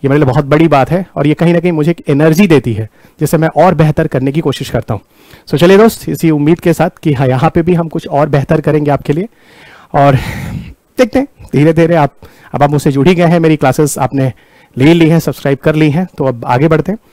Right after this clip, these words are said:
और अगर किसी भी तरह की कोई भी contacts आप करना चाहते हैं इस, अ, class से जुड़ने के लिए, modules या पूरा entire जीएस course,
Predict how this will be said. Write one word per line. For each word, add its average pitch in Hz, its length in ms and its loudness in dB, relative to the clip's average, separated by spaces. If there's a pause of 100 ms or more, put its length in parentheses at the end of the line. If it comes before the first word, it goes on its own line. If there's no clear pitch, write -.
(320)
और 139 160 4
अगर 175 180 4
किसी 202 260 2
भी 214 80 -2
तरह 180 240 2
की 190 200 -2
कोई 165 220 0
भी 170 280 2
contacts 160 640 -2
आप 151 140 -2
करना 139 260 0
चाहते 135 320 -2
हैं 123 300 -6
इस, - 300 -8
अ, 131 180 2 (420)
class 170 240 2
से 170 140 0
जुड़ने 139 320 -2
के 139 140 -2
लिए, 135 140 -2
modules 143 560 0
या 139 100 2
पूरा 139 220 0
entire 143 320 0
जीएस 131 320 -2
course, - 460 0